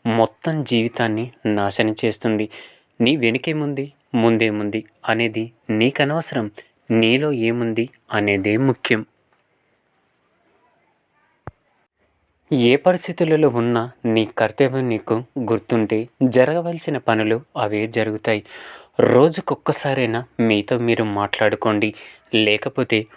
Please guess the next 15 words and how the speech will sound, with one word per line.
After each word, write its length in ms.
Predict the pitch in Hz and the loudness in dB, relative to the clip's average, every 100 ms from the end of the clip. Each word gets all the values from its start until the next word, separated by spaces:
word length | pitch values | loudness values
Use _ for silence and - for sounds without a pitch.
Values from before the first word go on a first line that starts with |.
| _ - | _ -2
ఒక 200 | 135 139 | 0 0
అద్భుతమైన 720 | 117 110 120 180 170 170 147 | -2 -2 0 0 0 -2 -2
వ్యక్తితో 540 | 110 110 104 135 - 113 120 _ - | -2 0 0 0 4 4 2 _ -4
మాట్లాడే 540 | 107 110 - 151 139 | 0 0 0 -4 -2
అవకాశాన్ని 720 | 113 107 - 110 - 104 107 156 _ - | -2 -2 0 -2 0 -2 -2 -6 _ 2
కోల్పోతారు. 760 | 110 104 - 107 107 104 104 104 - _ _ _ _ _ _ _ _ _ _ _ _ _ _ _ _ _ _ _ _ _ _ _ _ _ _ _ _ _ _ _ _ _ _ _ _ _ _ _ _ _ _ _ _ _ _ _ _ - | 4 4 2 2 2 2 0 -4 -12 _ _ _ _ _ _ _ _ _ _ _ _ _ _ _ _ _ _ _ _ _ _ _ _ _ _ _ _ _ _ _ _ _ _ _ _ _ _ _ _ _ _ _ _ _ _ _ _ -2
ఉత్సాహంతో 680 | 127 - 175 165 170 160 160 | 0 2 0 0 -4 0 0
శ్రమించడం, 720 | - 120 110 117 131 113 120 - - | 2 0 2 2 2 0 -2 -12 -2
అలసటను 540 | 120 139 - 160 156 147 | 0 2 0 -4 -2 -2
ఆనందంగా 600 | 110 107 120 131 127 117 | -2 -2 -2 -2 -4 -4
అనుభవించడం, 720 | 104 104 107 110 - 113 110 117 _ | -2 -2 -2 -4 -4 -4 -4 -6 _
ఇది 260 | 156 147 127 - - | 2 4 2 -6 -6
విజయాన్ని 540 | 110 113 107 151 160 | 0 0 2 0 0
కాంక్షించే 640 | 151 120 113 - 117 104 110 | -2 0 -2 -2 -2 2 2
వారి 300 | 104 104 | 2 0